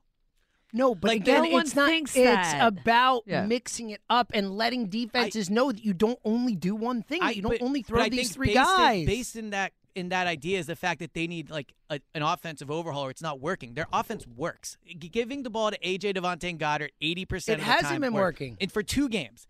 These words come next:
Speaker 2: But over the
Speaker 1: No,
Speaker 2: last
Speaker 1: for, for a
Speaker 2: over
Speaker 1: month, except
Speaker 2: No,
Speaker 1: for one
Speaker 2: it's
Speaker 1: half
Speaker 2: not
Speaker 1: of
Speaker 2: fair.
Speaker 1: football. It is fair. Other than the second half in, against Buffalo,
Speaker 2: Right. They
Speaker 1: it has
Speaker 2: scored
Speaker 1: been, it has been since the bye,
Speaker 2: Right.
Speaker 1: they have done nothing
Speaker 2: The
Speaker 1: offensively
Speaker 2: offense is
Speaker 1: other than the second half and overtime against Buffalo. That's it. They scored
Speaker 2: Right.
Speaker 1: seven points in the first half. They scored,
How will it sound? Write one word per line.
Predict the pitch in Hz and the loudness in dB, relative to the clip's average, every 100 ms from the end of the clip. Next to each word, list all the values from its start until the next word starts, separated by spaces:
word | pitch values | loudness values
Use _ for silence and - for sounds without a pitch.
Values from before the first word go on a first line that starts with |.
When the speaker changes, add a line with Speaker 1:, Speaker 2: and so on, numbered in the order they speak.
| _ - | _ -2
Speaker 2:
But | 220 | 0
over | 214 | 2
the | 233 381 | 2 4
Speaker 1:
No, | |
Speaker 2:
last | 427 - - | 6 4 2
Speaker 1:
for, | 330 - | 0 0
for | 320 339 | 2 4
a | |
Speaker 2:
over | 302 | 4
Speaker 1:
month, | 294 370 392 311 | 4 4 4 0
except | 294 - 320 | -4 0 2
Speaker 2:
No, | 196 | 2
Speaker 1:
for | 330 330 | 2 2
one | 339 | 4
Speaker 2:
it's | 302 | 4
Speaker 1:
half | |
Speaker 2:
not | - 370 | 2 -2
Speaker 1:
of | - | 2
Speaker 2:
fair. | 453 | 2
Speaker 1:
football. | - 349 190 - - | 4 4 2 -2 -2
It | 370 480 | 2 2
is | 587 - | 2 0
fair. | 320 208 - | 2 2 4
Other | 277 349 508 | 4 6 2
than | 370 381 381 | 2 -2 -2
the | 302 | -2
second | - 320 392 381 | 2 2 2 2
half | 311 330 | 2 2
in, | 349 254 | -2 0
against | 302 320 349 - | 0 0 -4 2
Buffalo, | 247 220 220 | 2 2 2
Speaker 2:
Right. | 226 339 - _ 170 | 4 2 -2 _ -2
They | |
Speaker 1:
it | 285 311 | 2 4
has | 262 | 4
Speaker 2:
scored | 202 302 | 4 2
Speaker 1:
been, | - - - | 0 -8 -2
it | 285 302 | 0 2
has | 262 | 2
been | 277 254 | 2 0
since | - 302 427 - | 2 0 0 -4
the | 415 | -4
bye, | 269 294 214 170 165 _ _ | 2 4 4 0 -4 _ _
Speaker 2:
Right. | 147 277 | 0 2
Speaker 1:
they | |
have | 302 202 | 2 2
done | 311 285 - _ | 2 2 -6 _
nothing | 190 226 320 320 392 370 | -4 2 2 2 -4 -2
Speaker 2:
The | 339 | 2
Speaker 1:
offensively | 196 311 254 285 | 4 4 2 0
Speaker 2:
offense | 233 | 0
is | 277 | 4
Speaker 1:
other | 294 349 | 2 2
than | 359 320 | -4 -4
the | |
second | 269 294 294 | -2 -2 0
half | 302 285 | 0 0
and | 277 | 0
overtime | 262 240 254 | 0 0 0
against | 240 202 | 0 -2
Buffalo. | 247 185 | -2 0
That's | 220 311 - | 0 -2 -2
it. | 370 | -2
They | 294 | 0
scored | - 302 | -2 -2
Speaker 2:
Right. | - | 2
Speaker 1:
seven | 302 403 | 2 0
points | 381 320 262 | -4 -6 -6
in | |
the | 240 | -2
first | 233 | 0
half. | 233 254 | 2 0
They | 254 | -4
scored, | 254 214 | -6 -10